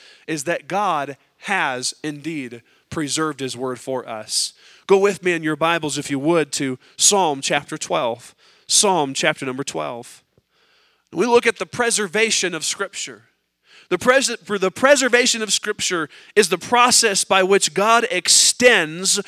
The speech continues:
or preserves his word for and to every generation. God has extended or preserved his word for you and I today. The Bible makes this very clear.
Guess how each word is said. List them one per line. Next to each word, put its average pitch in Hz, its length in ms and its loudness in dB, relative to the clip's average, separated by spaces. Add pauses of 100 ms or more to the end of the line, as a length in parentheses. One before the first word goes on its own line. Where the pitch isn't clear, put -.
(220)
or 196 100 2
preserves 185 680 0
his 214 180 -4
word 135 540 -6 (380)
for 147 760 -2 (300)
and 160 220 0
to 127 520 -4 (400)
every 156 280 -2
generation. 135 720 -10 (1200)
God 214 240 2
has 190 220 -2
extended 220 720 -2 (160)
or 180 140 0
preserved 185 640 -4
his 190 180 -4
word 123 480 -8 (380)
for 127 200 -14
you 143 220 -4
and 135 80 -4
I 127 140 -4
today. 117 460 -6 (300)
The 117 100 -14
Bible 160 280 2
makes 165 260 -2
this 165 160 -2
very 151 200 -2
clear. 123 360 -6